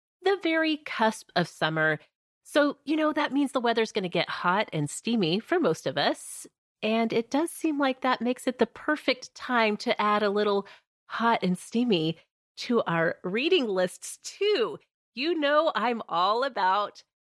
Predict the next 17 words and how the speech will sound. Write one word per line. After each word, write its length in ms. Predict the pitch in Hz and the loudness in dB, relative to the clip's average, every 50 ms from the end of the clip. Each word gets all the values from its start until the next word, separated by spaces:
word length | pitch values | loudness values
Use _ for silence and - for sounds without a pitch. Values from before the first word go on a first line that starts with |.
| _ _ _ _ _ - | _ _ _ _ _ -6
being 280 | 214 202 196 196 190 | -2 -2 0 0 0
a 40 | 185 | 0
little 200 | 185 202 214 214 | 2 2 0 0
hot 260 | 208 - 202 190 - | 0 0 0 0 0
and 100 | - 247 | -2 -4
bothered 520 | - 226 185 165 165 160 156 156 165 196 - - _ _ - | -2 2 2 2 2 0 -2 -4 -4 -8 -12 -18 _ _ -10
to 60 | - 180 | -6 -4
be 100 | 185 180 | -4 -4
joined 420 | - - 190 180 175 185 196 202 | -2 0 2 2 2 2 0 0
by 220 | - 190 175 165 | 0 0 2 2
my 160 | 160 170 170 170 | 0 -2 -4 -4
dear 180 | 202 339 381 | -2 -2 -2
friend 300 | 381 - 320 269 254 247 | 0 0 0 0 0 0
and 100 | 220 190 | -2 -2
longtime 400 | 208 220 220 247 - 277 185 185 | 0 0 0 0 0 -2 -2 -2
co-host 460 | - - - 180 180 202 175 170 - | -2 -4 -4 -2 0 -2 -2 0 0
and 160 | - 254 254 | -2 -2 -2